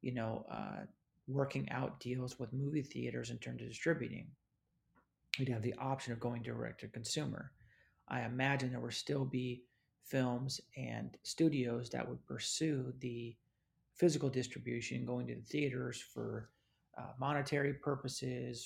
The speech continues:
for the crowd that still loves to go to the theaters, myself included, uh, but also love the streaming aspect of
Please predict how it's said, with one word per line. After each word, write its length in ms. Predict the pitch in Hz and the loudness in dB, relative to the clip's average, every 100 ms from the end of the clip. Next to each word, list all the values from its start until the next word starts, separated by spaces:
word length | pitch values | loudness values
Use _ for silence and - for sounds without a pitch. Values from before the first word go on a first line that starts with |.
| - - | -8 -2
for 480 | 127 123 120 120 - _ _ - | 0 0 -2 -6 -12 _ _ -10
the 60 | |
crowd 400 | - 147 139 131 | 0 4 4 4
that 120 | 131 - | 0 0
still 240 | 147 131 | 2 2
loves 220 | 127 123 | 2 -2
to 60 | 127 | 2
go 200 | 151 165 | 8 8
to 100 | 160 | 8
the 60 | |
theaters, 760 | - 151 151 147 143 139 - - _ - | 4 4 6 6 4 2 -2 -8 _ -6
myself 480 | 120 - 147 139 | -4 0 0 0
included, 640 | 135 131 151 151 143 143 131 _ _ _ _ - | -2 0 4 6 6 2 0 _ _ _ _ -4
uh, 80 | 139 | -2
but 100 | 131 | 2
also 280 | 135 139 139 | 4 4 4
love 260 | 127 135 127 | 4 4 4
the 80 | 131 | 0
streaming 440 | - 143 135 131 | 0 2 4 4
aspect 460 | 131 127 - 131 | 2 0 -2 -4
of 100 | 123 | -4